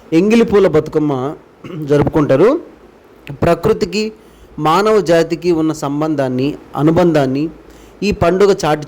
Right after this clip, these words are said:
చెప్తుంది. తొలి రోజున ప్రత్యేకంగా కొన్ని పూలతో బతుకమ్మను అలంకరించి పూజ చేస్తారు. So, ఈ బతుకమ్మ పండుగలో మొదటి రోజు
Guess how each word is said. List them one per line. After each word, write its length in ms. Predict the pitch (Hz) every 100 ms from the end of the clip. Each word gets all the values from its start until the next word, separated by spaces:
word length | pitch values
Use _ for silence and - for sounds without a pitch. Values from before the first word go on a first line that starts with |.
| 151
చెప్తుంది. 500 | - 143 123 170 220
తొలి 320 | - 180 233
రోజున 380 | 214 208 214 202
ప్రత్యేకంగా 960 | - 165 - 214 214 214 185 139 185 - - - _ -
కొన్ని 260 | 196 247 277
పూలతో 500 | - 185 196 196 196
బతుకమ్మను 720 | 160 147 156 165 170 151 170
అలంకరించి 760 | 151 165 156 156 156 151 135 151 -
పూజ 300 | 165 147 151
చేస్తారు. 600 | 135 - 131 127 143 220 - - - - - -
So, 140 | - 202
ఈ 120 | 226
బతుకమ్మ 440 | 180 196 240 269
పండుగలో 600 | 262 208 208 208 214 180 170
మొదటి 420 | 175 202 226 196
రోజు 640 | 170 175 156 139 190 262